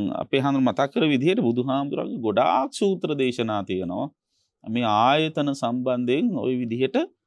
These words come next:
හිතන්න ඕන හැටි, ත්‍රිලක්ෂණයට දාලා බලන්න ඕන හැටි.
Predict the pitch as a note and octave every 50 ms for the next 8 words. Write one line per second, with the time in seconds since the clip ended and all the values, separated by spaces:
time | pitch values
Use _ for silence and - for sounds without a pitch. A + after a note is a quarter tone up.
0 | _ _ _ _ _ _ A2+ C3+ C#3 - C3+ A2+ G2 G2+ G2 G2 F#2+ F2+ F2+ F2+
1 | F2 F2+ D2+ - - - - G#2+ A2 A#2+ C3 B2+ B2+ - - C3+ B2+ B2+ B2+ B2
2 | A#2+ A#2+ A2+ A2+ A2+ A2 A2 A2+ A#2 A#2 A#2 B2 B2 A#2 G#2+ G2 F#2 E2 E2 F2
3 | G2+ G#2 - - - -